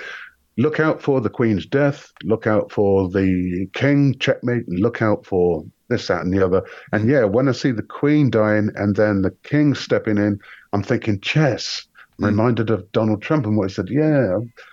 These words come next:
Speaker 1: play this board, play the earth like a game of chess."
Speaker 2: Mm.
Speaker 1: It's fantastic. I'm watching the evidence. It's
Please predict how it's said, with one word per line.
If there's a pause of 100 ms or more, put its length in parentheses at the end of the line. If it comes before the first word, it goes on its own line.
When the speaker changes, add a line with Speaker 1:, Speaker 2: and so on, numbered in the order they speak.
(220)
Speaker 1:
play
this
board, (240)
play
the
earth
like
a
game
of
chess." (260)
Speaker 2:
Mm.
Speaker 1:
It's (100)
fantastic.
I'm
watching
the
evidence.
It's